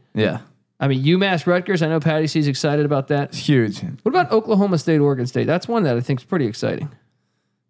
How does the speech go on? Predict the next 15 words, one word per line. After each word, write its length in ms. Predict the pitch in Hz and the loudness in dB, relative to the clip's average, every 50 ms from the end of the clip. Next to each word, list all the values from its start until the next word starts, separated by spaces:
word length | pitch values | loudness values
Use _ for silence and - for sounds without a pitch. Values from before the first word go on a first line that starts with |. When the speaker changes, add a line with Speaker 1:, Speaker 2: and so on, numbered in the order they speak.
| _ - | _ -2
Speaker 1:
I 140 | 135 135 139 | 0 2 4
mean, 580 | 139 139 139 135 135 135 131 131 127 113 - - _ _ _ _ _ _ _ _ _ _ _ _ _ _ _ _ _ _ _ _ _ _ _ _ _ _ _ _ - | 4 6 6 6 6 6 6 4 2 0 -2 -8 _ _ _ _ _ _ _ _ _ _ _ _ _ _ _ _ _ _ _ _ _ _ _ _ _ _ _ _ -2
Corvallis 420 | - 139 147 143 147 143 139 127 131 | 0 2 2 4 4 4 2 2 2
has 160 | 135 131 113 | 2 2 2
a 40 | 120 | 2
reputation, 600 | 120 113 104 110 104 104 85 - - - - - | 2 0 0 -2 -4 -4 -4 -4 -6 -10 -10 -6
so. 280 | - - 98 90 82 | -4 -2 0 0 0
Speaker 2:
Well, 80 | - 170 | 0 0
I 80 | 185 | 0
just 180 | 214 214 180 - | 0 -2 -2 -2
think 140 | - 208 156 | -2 -2 -2
a 60 | 151 | -2
lot 260 | 143 143 156 180 180 | 0 0 0 0 0
of 80 | 165 139 | 0 0
offensive, 720 | 139 143 151 135 - 139 131 - 120 101 101 101 - 127 | 0 0 0 -2 -4 -4 -4 -4 -6 -8 -8 -10 -14 -14